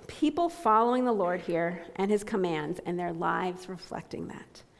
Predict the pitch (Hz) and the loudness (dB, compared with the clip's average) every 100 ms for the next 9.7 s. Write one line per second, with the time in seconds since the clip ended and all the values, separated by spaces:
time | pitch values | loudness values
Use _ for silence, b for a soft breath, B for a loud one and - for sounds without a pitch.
0 | b b b b 202 208 208 233 247 262 | b b b b 2 2 2 6 6 6
1 | 240 202 202 196 196 - 226 233 190 - | 4 4 2 2 -2 2 4 4 2 -2
2 | - 254 254 247 - - 190 180 - - | -2 0 0 -2 -12 -4 -2 -2 -4 -8
3 | - 226 214 214 214 214 214 - 165 170 | -4 0 2 2 0 -4 -8 -8 -6 0
4 | 202 226 220 - - 208 202 196 202 - | 2 2 0 -8 -4 -2 -2 -4 -8 -14
5 | B B B B B B B 269 294 294 | B B B B B B B 0 2 6
6 | 415 539 466 - 254 240 247 - 277 240 | 4 6 4 6 6 4 2 0 0 2
7 | - - 330 453 359 - 214 - 214 208 | 2 4 6 8 6 4 0 0 0 2
8 | 240 320 - 233 - 202 214 208 240 226 | 2 2 -2 -6 -2 0 0 0 2 6
9 | 220 220 202 - 185 185 240 | 6 4 -4 -2 0 0 -2